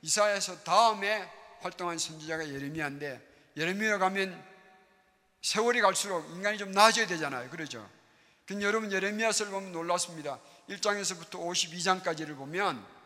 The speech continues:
여기 나와 있습니까?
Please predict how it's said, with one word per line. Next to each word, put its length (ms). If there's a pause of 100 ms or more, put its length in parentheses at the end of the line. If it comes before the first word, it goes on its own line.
(1200)
여기 180
나와 260
있습니까? 520